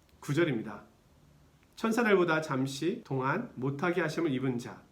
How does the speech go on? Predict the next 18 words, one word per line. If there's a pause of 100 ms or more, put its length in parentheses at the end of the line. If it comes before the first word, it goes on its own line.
(160)
곧 (460)
죽음의
고난
받으심으로
말미암아 (760)
영광과 (280)
존귀로 (500)
관을
쓰신 (280)
예수를
보니." (1500)
우리
주님께서는
천사보다는
조금
못하신
모습으로 (160)
계셨습니다.